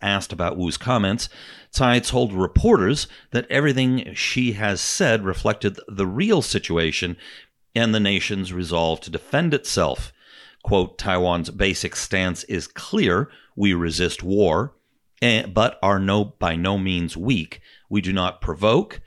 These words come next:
but we do not bow or bend our knees," she said. As a former general, Wu's remarks would likely disappointed many military personnel, Tsai said, urging the K M T to clarify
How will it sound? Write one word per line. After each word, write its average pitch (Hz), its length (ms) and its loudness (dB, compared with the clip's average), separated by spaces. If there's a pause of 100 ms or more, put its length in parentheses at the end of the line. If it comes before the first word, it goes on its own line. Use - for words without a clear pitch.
(260)
but 135 260 0
we 120 120 2
do 110 140 2
not 95 260 0
bow 101 320 2
or 98 220 2
bend 95 340 0
our 98 200 -2
knees," 98 440 0
she - 240 -6
said. 73 420 -4 (460)
As 90 160 2
a 87 60 -2
former 90 340 2
general, 104 520 0 (220)
Wu's 95 300 -2
remarks 98 560 -4 (240)
would 101 360 -4
likely 110 760 -4 (280)
disappointed 139 920 -2 (420)
many 101 320 2
military 95 480 0
personnel, 92 580 0
Tsai 98 300 -4
said, 139 400 -2
urging 123 360 -2
the 113 60 -2
K 117 200 -6
M 107 120 -4
T 104 140 -6
to 92 60 -6
clarify 87 720 -2